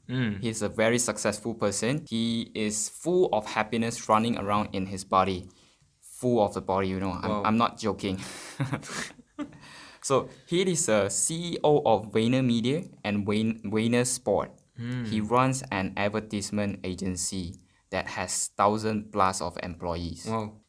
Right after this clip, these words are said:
Speaker 2: He posts a lot of content on social media. He posts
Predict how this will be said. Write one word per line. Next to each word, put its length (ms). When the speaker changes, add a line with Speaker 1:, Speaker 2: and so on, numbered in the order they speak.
Speaker 2:
He 80
posts 340
a 60
lot 180
of 140
content 460
on 120
social 400
media. 380
He 160
posts 460